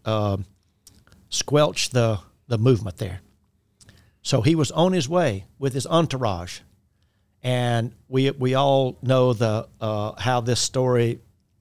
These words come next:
uh, how it's tagged there. He, he was on the road to the city Damascus. And of course, he had his Damascus Road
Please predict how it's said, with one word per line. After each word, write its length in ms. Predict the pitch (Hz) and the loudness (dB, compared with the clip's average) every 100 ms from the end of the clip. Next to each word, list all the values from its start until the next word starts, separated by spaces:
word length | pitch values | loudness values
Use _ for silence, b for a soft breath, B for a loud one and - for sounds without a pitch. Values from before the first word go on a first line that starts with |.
| _ | _
uh, 240 | 101 101 | -8 -6
how 200 | 107 127 | -2 0
it's 140 | 123 - | 0 -4
tagged 460 | - 135 113 107 | -4 -2 -2 -4
there. 260 | 110 104 101 - - _ _ _ _ _ B B B B | -4 -4 -4 -8 -20 _ _ _ _ _ B B B B
He, 200 | - 139 | -2 -2
he 120 | 127 143 | 0 0
was 180 | 127 - | 0 0
on 220 | 139 147 | -2 0
the 80 | 123 | 0
road 360 | 139 143 143 | 2 2 0
to 360 | - 127 123 110 - - - - | 0 0 2 -2 -6 -16 -16 -6
the 80 | 113 | -2
city 500 | - 147 135 131 107 - _ | 0 2 2 2 0 -8 _
Damascus. 720 | 120 113 113 101 - 101 - - - b b b b b - | -4 0 2 0 -2 -4 -6 -10 -20 b b b b b -4
And 140 | 113 | -2
of 100 | 104 | -2
course, 280 | - 123 - | 0 -2 0
he 120 | 120 | -2
had 340 | - 123 110 - | 0 2 2 0
his 260 | 120 110 | -2 -2
Damascus 680 | - 110 110 110 - 107 - | -4 -4 -2 -2 -4 -8 -4
Road 420 | 110 104 101 98 | 0 0 0 -4